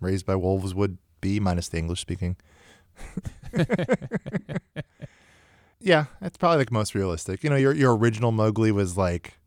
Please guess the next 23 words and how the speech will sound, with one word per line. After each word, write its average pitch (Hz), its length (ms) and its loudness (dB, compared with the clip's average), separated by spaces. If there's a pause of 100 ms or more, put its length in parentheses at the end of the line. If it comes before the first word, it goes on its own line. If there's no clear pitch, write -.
(220)
pretty 107 220 2
much 98 200 2
like 90 140 2
a 87 60 0
happy 92 280 -2
camper. 107 560 0 (720)
Not 113 160 2
always, 90 360 2
not 110 160 0
the 92 80 -8
whole 95 100 2
movie, 95 240 2
but 95 220 0
for 98 120 0
the 87 60 2
most 85 260 0
part, 98 220 2
he 92 80 2
was 92 140 0
sort 85 180 2
of 85 80 -2
just, - 180 -8
like, - 160 -2